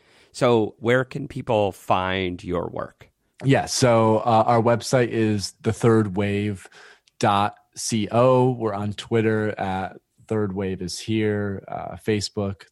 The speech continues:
Speaker 2: The Third Wave. We have a ton of free resources on our website. And like I mentioned earlier, we also have a microdosing course. I really encourage people just to check out our free resources, um, all, all, all the stuff that we've written up.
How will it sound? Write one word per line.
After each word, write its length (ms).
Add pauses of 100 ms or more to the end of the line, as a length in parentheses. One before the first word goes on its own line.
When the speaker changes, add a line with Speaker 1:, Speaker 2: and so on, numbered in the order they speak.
Speaker 2:
The 60
Third 300
Wave. 520 (140)
We 120
have 480 (420)
a 180
ton 640 (380)
of 480
free 320
resources 640
on 120
our 60
website. 580
And 640
like 180
I 40
mentioned 340
earlier, 320
we 120
also 380
have 440 (160)
a 80
microdosing 540
course. 440 (300)
I 80
really 260
encourage 320
people 300
just 240
to 60
check 240
out 100
our 80
free 160
resources, 880
um, 540
all, 140
all, 320
all 100
the 80
stuff 200
that 80
we've 180
written 220
up. 180